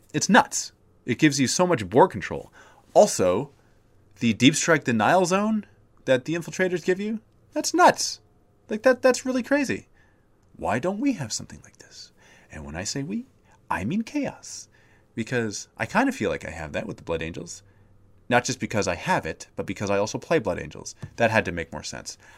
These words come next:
I have that when I play Blood Angels, but I don't have that when I play Chaos. And I play Chaos more than I play Blood Angels. Therefore, I don't feel like I have it all the time because I don't. And I want it. I want some sort of equivalent. I don't care what it is.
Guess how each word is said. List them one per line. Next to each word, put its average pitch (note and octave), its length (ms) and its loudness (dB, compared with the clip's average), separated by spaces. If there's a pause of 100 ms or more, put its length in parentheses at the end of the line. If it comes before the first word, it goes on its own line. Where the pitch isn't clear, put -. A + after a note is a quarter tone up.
(120)
I B2 160 6
have - 300 4
that F#2 260 -2
when G2+ 160 -2
I A2 80 2
play G#2+ 180 -6
Blood G2 220 0
Angels, D2+ 420 -10 (240)
but A2 120 4
I B2 100 6
don't C3+ 220 0
have E2+ 200 -2
that F2+ 220 -4
when G2 120 -8
I A2 60 -4
play C3 220 -6
Chaos. - 580 -6 (720)
And - 40 -12
I E2+ 100 -8
play G2+ 180 -8
Chaos F2+ 380 -6
more E2+ 160 -8
than D#2+ 140 -10
I D#2+ 80 -10
play D#2 160 -14
Blood - 240 -16
Angels. - 260 -18
Therefore, E2 380 -10
I - 20 -8
don't E2 180 -12
feel F2 120 -12
like D#2 160 -12
I D#2+ 60 -12
have D#2 140 -14
it C#2+ 60 -18
all - 120 -14
the C2+ 60 -16
time F2+ 220 -14
because C3 220 -6
I C#3 60 -2
don't. - 260 -8 (260)
And F#2+ 160 -4
I G2+ 80 2
want F#2 320 0
it. - 240 -14
I F2 80 -14
want F#2 260 -6
some F#2+ 140 -10
sort F#2+ 220 -8
of F#2+ 80 -8
equivalent. D2+ 500 -12 (400)
I E2 100 -8
don't A2 140 -2
care A2+ 220 -2
what G2+ 160 -2
it D#2 80 -8
is. D2 260 -12